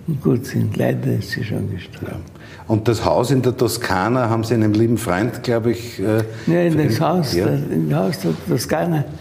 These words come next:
Speaker 1: wollte ich allein nicht halten.
Speaker 2: Ja.
Speaker 1: Das war das Haus meiner Frau vor allem.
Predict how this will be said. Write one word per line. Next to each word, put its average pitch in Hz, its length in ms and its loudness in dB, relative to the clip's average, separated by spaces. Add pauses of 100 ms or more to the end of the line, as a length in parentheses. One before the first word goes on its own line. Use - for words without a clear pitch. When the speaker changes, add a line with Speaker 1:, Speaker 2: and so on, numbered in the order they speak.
(460)
Speaker 1:
wollte 175 340 2
ich 147 160 2
allein 156 500 4
nicht 156 300 0
halten. 143 360 0
Speaker 2:
Ja. - 100 2
Speaker 1:
Das 113 140 2
war 151 140 2
das 139 240 -2
Haus 147 340 0
meiner 147 300 0
Frau 147 400 0
vor 143 220 0
allem. 147 240 2